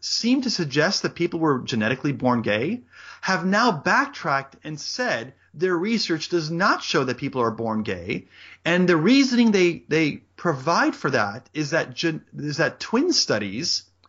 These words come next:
identical twin studies, are, are now showing that,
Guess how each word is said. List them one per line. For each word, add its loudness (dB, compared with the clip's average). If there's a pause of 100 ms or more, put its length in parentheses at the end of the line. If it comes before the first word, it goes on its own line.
identical 0
twin 0
studies, -2 (720)
are, 0 (220)
are 0
now 2
showing 0
that, 2